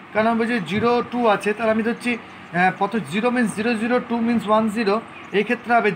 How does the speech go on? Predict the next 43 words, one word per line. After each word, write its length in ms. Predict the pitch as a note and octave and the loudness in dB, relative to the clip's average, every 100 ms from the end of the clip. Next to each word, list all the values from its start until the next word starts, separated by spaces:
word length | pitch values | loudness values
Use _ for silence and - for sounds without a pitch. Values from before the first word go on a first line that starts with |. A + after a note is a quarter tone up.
| D#3 | 2
যেহেতু 260 | A3+ B3 B3+ | 2 2 -2
এটা 100 | B3 F3 | -2 2
max 240 | F#3 A3+ - - | 2 2 -2 2
term 180 | B3+ B3 - | 2 4 2
থাকবে, 320 | A#3+ G#3 B3 B3 B3 - - - E3+ | 0 2 2 2 2 -6 -20 -6 4
পায়ের 260 | G3 A3+ | 6 6
ভেতরে 300 | F#3 G#3 A#3+ A3 | 4 0 0 0
max 180 | F3 F#3 - | 0 -2 -2
term 160 | B3 | -2
থাকে, 280 | A3+ A#3+ A#3+ B3 A3+ | 0 0 0 0 -2
সিগমার 280 | G3 G3+ A3+ | -4 -2 -2
ভিতরে 200 | A3 A#3+ A3 | -2 -2 -2
min 140 | F3+ F#3+ | 0 0
term 200 | F#3+ B3+ B3 | 2 2 4
থাকে, 240 | - - A#3 A#3 - - - | 0 2 -2 -2 -10 -18 -8
এটা 120 | F3+ G3 | -2 4
max 180 | A3 A3 | 4 2
term 140 | B3+ A#3+ | 0 2
হবে 120 | A#3+ A#3+ | 2 0
মানে 180 | A#3+ A#3+ | 0 0
কি? 60 | G#3+ C#3+ | 0 -2
জিরো 160 | G#3 A#3 | -2 0
means 160 | B3 A#3 - | 0 -2 -2
কি? 100 | F#3 - - - - | -2 -2 -12 -12 0
এ 120 | E3+ G#3 G#3+ | 2 2 4
plus 260 | A#3 A#3+ A3 G#3+ | 4 6 4 0
বি, 120 | C#4 D#4 - - - - - - - - - | 2 2 -2 -14 -18 -20 -20 -20 -20 -10 2
আর 80 | F3+ F#3 | 4 4
এটা 120 | G3 B3 | 4 2
মানে 180 | A#3+ A#3+ - | 0 0 0
কি 60 | G#3+ | 2
হবে? 140 | D#3+ C#3 - - - | 2 -2 -10 -16 -6
এটা 120 | F3 A3+ | 0 2
মানে 120 | A#3 A#3 | 4 4
হবে 160 | A#3 B3+ B4+ - - - F#3 | 4 2 0 -10 -14 -2 0
এ 20 | D#3+ | 4
bar 200 | A3 C#4 C#4 | 6 6 4
plus 200 | A3 G3+ D#3 D3+ | 2 2 2 -2
বি। 100 | F#3 F#3+ E3+ | 2 4 2
আমরা 180 | F3 F#3 | 4 4
আগেই 200 | F3+ C4+ | 4 0
বলেছি 360 | A#3+ G3+ F#3+ F#3 F3+ - - | 2 2 2 -2 -2 -8 -14
যে 60 | - | 0